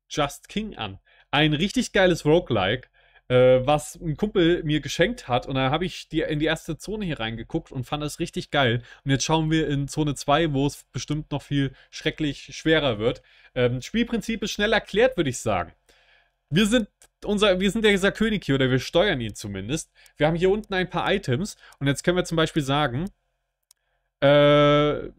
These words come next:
dass wir dem dieses Item hier geben. Aber das geben wir dem nicht. Wir suchen uns stattdessen unseren ersten Helden aus. Und wir haben jetzt hier richtig viele schon zur Auswahl. Und ich würd einfach mal sagen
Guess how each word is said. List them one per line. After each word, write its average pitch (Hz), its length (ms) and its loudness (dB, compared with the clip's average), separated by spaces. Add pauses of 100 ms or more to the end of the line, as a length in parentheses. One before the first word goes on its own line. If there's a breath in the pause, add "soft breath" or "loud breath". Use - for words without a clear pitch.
(120)
dass 156 180 2
wir 170 80 0
dem 165 160 4
dieses 156 240 -6
Item 170 320 0
hier 123 120 0
geben. 92 260 -4 (720)
Aber 147 160 4
das 160 160 -4
geben 170 160 0
wir 135 100 -2
dem 95 160 -2
nicht. 90 240 -12 (300 loud breath)
Wir 131 100 0
suchen 202 260 -2
uns 190 120 -6
stattdessen 170 560 -4 (880)
unseren 127 340 0
ersten 147 380 -2
Helden 131 320 0
aus. 95 240 -6
Und 117 80 -2
wir 123 80 4
haben 156 120 0
jetzt - 160 -2
hier 147 120 -4
richtig 165 320 -6
viele 160 420 -4 (260 soft breath)
schon 147 200 -2
zur - 180 -2
Auswahl. 104 440 -4 (260 soft breath)
Und 135 60 -4
ich 123 100 -4
würd 190 140 2
einfach 175 200 -2
mal 151 180 0
sagen 151 380 0